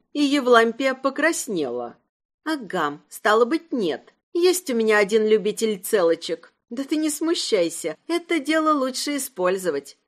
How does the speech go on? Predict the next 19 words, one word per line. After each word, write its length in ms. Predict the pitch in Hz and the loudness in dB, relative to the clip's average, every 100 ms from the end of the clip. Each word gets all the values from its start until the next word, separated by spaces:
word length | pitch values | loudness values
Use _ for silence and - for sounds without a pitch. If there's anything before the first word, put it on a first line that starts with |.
| _ _ | _ _
Больничка 520 | 339 381 359 370 - 226 | -6 0 2 0 0 -2
твоя 300 | 208 208 208 | 0 2 2
никуда 400 | 226 226 240 262 | 0 -2 -2 -2
не 140 | 262 | -2
денется. 600 | 233 262 170 147 - 147 - _ | -6 -6 -6 -8 -12 -16 -16 _
Сама 340 | - 349 349 262 | -2 0 2 0
посуди, 580 | 185 180 180 147 147 - | -2 -6 -6 -4 -6 -8
что 240 | - - 381 | -18 0 2
нас 260 | 311 190 | 4 0
ждёт? 500 | 180 170 170 160 151 _ _ | -2 -8 -2 -2 -2 _ _
Вся 300 | - 262 233 | -2 2 2
жизнь 380 | 320 370 370 | 2 2 2
в 60 | 302 | 2
этой 260 | 233 220 185 | 4 4 0
конуре? 560 | 196 185 180 156 139 - _ _ | 0 0 2 0 -2 -10 _ _
Нет, 360 | 254 247 196 196 | -2 0 0 2
если 340 | 220 220 208 | 2 2 2
хочешь, 480 | 208 370 403 - - | 0 2 -2 -2 -4
конечно". 680 | - 190 175 147 - 131 113 | -2 0 0 -4 -8 -10 -12